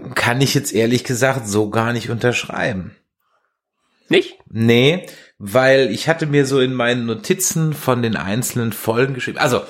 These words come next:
Speaker 1: kurz, mir gefällt die Staffel.
Speaker 2: Mhm.
Speaker 1: Aber ich finde, sie bietet jetzt wenig Neues.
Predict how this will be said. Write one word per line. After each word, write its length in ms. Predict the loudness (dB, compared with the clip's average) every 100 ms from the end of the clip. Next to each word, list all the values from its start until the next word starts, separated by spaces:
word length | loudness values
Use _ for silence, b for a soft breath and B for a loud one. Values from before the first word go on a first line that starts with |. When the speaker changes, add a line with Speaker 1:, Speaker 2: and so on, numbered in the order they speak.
| B B B B
Speaker 1:
kurz, 440 | 0 2 2 -2 -8
mir 320 | -4 0 2
gefällt 480 | 2 0 2 2 0
die 80 | -4
Staffel. 580 | -2 -2 -6 -10 -16 _ _ _ _ _ _ _ _ _ _ _
Speaker 2:
Mhm. 240 | -6 -4
Speaker 1:
Aber 800 | -2 0 2 4 4 4 2 -2 b b b b _ _ _ _ _
ich 160 | -8 -2
finde, 280 | 0 0 -2
sie 160 | -4
bietet 400 | -2 -2 -2 0
jetzt 420 | 0 0 -4 -10 _ _ _ _ _ -20
wenig 640 | -6 2 4 6 4 2
Neues. 840 | 0 2 4 4 4 2 -2 -8 -12